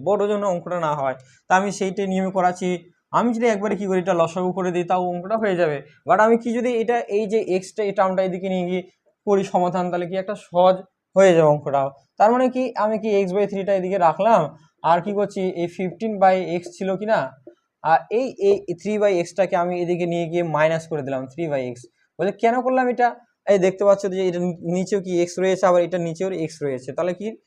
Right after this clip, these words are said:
আমাদের লসাগুটা করতে সুবিধা হবে, তাই না? তাহলে আমি কি করছি, বা <clears throat> x by three is equal to এক্সটা লসাগু করলাম, ওকে? তাহলে কি fifteen minus three দাঁড়ালো এটা, বা x by three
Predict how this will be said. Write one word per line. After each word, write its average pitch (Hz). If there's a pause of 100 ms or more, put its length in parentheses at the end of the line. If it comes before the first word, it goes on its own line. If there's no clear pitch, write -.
(340)
আমাদের 185
লসাগুটা 185
করতে 208 (100)
সুবিধা 190
হবে, 117
তাই 233
না? 254 (760)
তাহলে 175
আমি 202
কি 220
করছি, 220 (200)
বা 165 (340)
<clears throat> 170
x - (140)
by 202
three 185 (580)
is 160
equal 196
to 190 (680)
এক্সটা 190
লসাগু 165
করলাম, 127
ওকে? 233 (440)
তাহলে 165
কি 196 (120)
fifteen 185
minus 180
three 180
দাঁড়ালো 175
এটা, 175 (1900)
বা 175 (480)
x - (140)
by 233 (100)
three 233